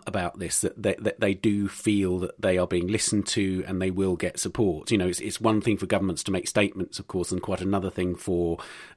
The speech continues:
um, this being delivered to people and people being able to pay rents on studios and all that side of it.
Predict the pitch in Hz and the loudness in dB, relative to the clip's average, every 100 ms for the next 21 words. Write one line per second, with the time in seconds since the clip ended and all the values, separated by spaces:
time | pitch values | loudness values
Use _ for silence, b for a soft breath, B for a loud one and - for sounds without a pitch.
0 | - 92 90 87 - 113 - - 98 98 | -2 0 0 -2 -2 -2 0 2 4 4
1 | 95 101 104 98 - - 95 - 92 87 | 2 2 2 0 -2 -2 -4 -2 -4 -2
2 | 95 95 95 92 95 95 - - 104 98 | -4 -2 0 0 0 0 -2 -2 0 2
3 | 98 - 107 95 - 98 92 90 90 90 | 0 0 -2 -2 0 0 2 0 0 -2
4 | 90 92 - 85 78 78 | -2 -4 -4 -6 -6 -10